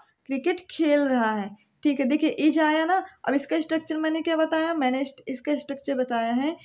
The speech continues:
कि सबसे पहले ऑब्जेक्ट लिखेंगे, फिर उसके बाद क्या लिखेंगे, हेल्पिंग वर्ब क्या लिख देंगे, is, am, are लिख देंगे, फिर, फिर क्या लिखेंगे, फिर हमारी वर्ब की कौन सी फॉर्म हो जाएगी, सॉरी,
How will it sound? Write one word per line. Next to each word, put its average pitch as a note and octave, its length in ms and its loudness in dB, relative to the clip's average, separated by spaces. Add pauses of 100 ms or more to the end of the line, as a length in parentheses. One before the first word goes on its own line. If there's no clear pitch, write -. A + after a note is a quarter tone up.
(160)
कि B3+ 60 -12
सबसे C#4+ 300 -2
पहले C#4+ 260 0
ऑब्जेक्ट G#3+ 640 0
लिखेंगे, D#4+ 540 -2 (280)
फिर D4 100 0
उसके D4 220 -2
बाद D4 260 2
क्या D#4 120 2
लिखेंगे, D4+ 380 0
हेल्पिंग B3+ 340 -2
वर्ब C4 180 -2
क्या C#4+ 180 0
लिख D4 140 0
देंगे, D4+ 420 -2
is, B3+ 220 -2 (120)
am, C#4+ 140 0 (520)
are G#3+ 300 2
लिख D4+ 220 2
देंगे, D#4 420 0 (440)
फिर, F4 280 0 (400)
फिर D4 140 0
क्या D#4 160 2
लिखेंगे, D#4+ 500 0 (300)
फिर D4+ 160 2
हमारी C#4 360 0
वर्ब B3 280 0 (100)
की D4+ 80 0
कौन D4 240 -2
सी D#4+ 140 -2
फॉर्म D#4 280 -2
हो D#4+ 120 0
जाएगी, D#4 480 -2 (640)
सॉरी, - 380 -4